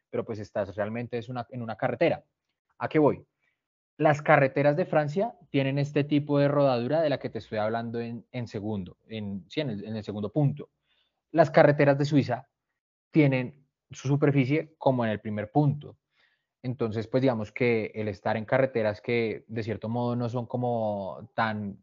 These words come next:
compatibles a la geometría que te vas a encontrar en un Tour de Francia, creo que, pues, de cierto modo también, eh, no es una preparación de cierto modo idónea,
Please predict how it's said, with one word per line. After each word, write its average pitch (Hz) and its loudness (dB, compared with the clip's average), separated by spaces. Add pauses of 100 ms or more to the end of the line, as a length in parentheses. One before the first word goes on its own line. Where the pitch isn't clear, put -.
(140)
compatibles 117 -2
a 107 0
la 101 0
geometría 107 -4
que - -14
te 131 2
vas 110 2
a 110 -2
encontrar 104 0
en 98 -2
un 107 -4
Tour 120 -2
de 113 -2
Francia, 120 -2 (280)
creo 135 2
que, 131 -4
pues, 139 0
de 135 2
cierto 110 0
modo 113 -2
también, 101 0
eh, 104 -4
no 147 4
es 143 0
una 127 2
preparación 110 2
de 101 -6
cierto 113 -4
modo 113 -2
idónea, 117 -2